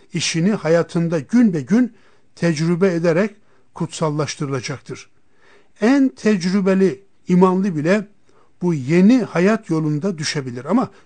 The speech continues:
düştüğü gibi kalkabilir de. Nuh sarhoş oldu ve günaha düştü ama oğlu Ham'ın yaptığı çok daha kötüydü. Babasının çıplaklığını görünce ona ne yaptığı yazılmıyor.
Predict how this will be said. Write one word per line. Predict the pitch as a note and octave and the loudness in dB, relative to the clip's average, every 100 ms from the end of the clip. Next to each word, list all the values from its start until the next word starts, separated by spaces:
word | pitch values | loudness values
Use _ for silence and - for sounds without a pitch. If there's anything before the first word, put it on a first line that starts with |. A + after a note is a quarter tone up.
| - | -8
düştüğü | D#3+ - F3+ | -6 -4 -4
gibi | C#3+ C#3 F#3+ A#3+ - _ _ _ _ | -4 -2 0 0 -2 _ _ _ _
kalkabilir | E3 D3 - C3 C3+ C3 B2+ | -4 -4 -4 -8 -4 -6 -8
de. | A2 _ _ _ _ _ _ _ _ _ _ _ - | -18 _ _ _ _ _ _ _ _ _ _ _ -8
Nuh | D3 A3 A3+ - _ | 0 2 0 -6 _
sarhoş | - C#3+ B2+ C#3 - | -4 -4 -2 -8 -6
oldu | A2+ G#2+ G3 G3 - _ _ _ C3+ | -8 0 0 0 -10 _ _ _ -8
ve | |
günaha | B2+ - C#3 B2 A#2+ | -6 -4 -4 -4 -6
düştü | B2+ - | -10 -10
ama | D#3+ G#3 - _ _ _ _ _ | 0 0 0 _ _ _ _ _
oğlu | E3+ F3+ G3+ G3+ | 2 4 6 2
Ham'ın | D3+ F#3 G3 | 4 4 4
yaptığı | F3 F#3 - A3 A#3+ | 4 2 2 -2 -2
çok | - A#3+ - - | 0 -2 -2 -6
daha | D3+ D3 | -4 -4
kötüydü. | - C3+ C3+ A#2 A#2 _ _ _ _ _ _ _ - | -6 -8 -8 -8 -16 _ _ _ _ _ _ _ -6
Babasının | D3+ E3 F#3 - A#3 C4 | -2 2 2 2 2 4
çıplaklığını | F#3+ - G3 - F3+ - F3 F3 | 0 -4 -6 0 -2 0 0 2
görünce | D#3+ F3+ B3+ B3+ A#3+ - _ _ _ - | 0 2 2 2 -2 -4 _ _ _ -4
ona | D#3+ F#3+ B3 B3 _ _ - | 2 2 2 -4 _ _ -8
ne | D3 A#3 | 0 2
yaptığı | B3 F3 - - | 2 0 -4 -2
yazılmıyor. | E3+ D3+ D3+ G3+ F#3+ B2+ G2 | 0 0 0 0 0 -2 -10